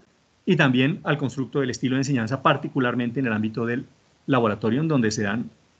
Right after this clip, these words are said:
eh, a cabo unas determinadas rutinas. Aquí está ar-, algunas de la, aquí están algunas de las referencias, eh,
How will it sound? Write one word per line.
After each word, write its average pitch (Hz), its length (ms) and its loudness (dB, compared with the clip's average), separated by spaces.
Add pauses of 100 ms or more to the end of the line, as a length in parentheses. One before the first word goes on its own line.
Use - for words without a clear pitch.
(360)
eh, 117 320 0
a 117 100 0
cabo 123 380 0
unas 131 440 0
determinadas 107 560 0
rutinas. 101 460 -6 (1300)
Aquí 147 200 2
está 135 280 0
ar-, 123 380 -2
algunas 123 480 0
de 120 100 -2
la, 104 300 -2
aquí 135 160 -2
están 123 240 0
algunas 123 320 2
de 113 80 -2
las 101 120 0
referencias, 101 720 -2 (100)
eh, 92 300 -4